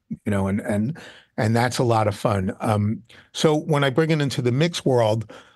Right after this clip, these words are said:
what I, what I do is I combine all those elements, and what I'm going to, uh, ultimately deliver is I'm going to deliver a full mix,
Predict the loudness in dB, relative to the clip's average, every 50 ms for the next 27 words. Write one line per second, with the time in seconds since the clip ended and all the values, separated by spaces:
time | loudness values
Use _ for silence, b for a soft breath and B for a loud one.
0 | B B _ 0 2 2 2 2 0 -2 -4 -2 0 2 2 2 2 2 2 2
1 | 2 2 2 2 0 0 0 0 2 2 2 2 2 2 2 2 2 2 0 0
2 | 0 0 0 2 2 0 0 0 -2 -2 -4 -4 -2 -2 0 0 0 0 2 2
3 | 2 2 0 -2 -4 -8 _ -2 0 0 0 0 0 0 -2 -2 -2 -4 _ -2
4 | -2 -2 -2 0 0 0 2 0 0 0 0 0 0 -2 0 0 0 2 2 2
5 | 2 2 0 0 -2 -4 b b b b b b b b b _ _ _ -2 0
6 | 2 2 2 0 -2 0 0 0 0 2 2 2 0 0 -2 -4 -4 -2 2 2
7 | 2 2 2 0 -2 -2 0 2 2 2 2 2 0 -2 -2 -4 -6 -10 -10 -10
8 | -10 -10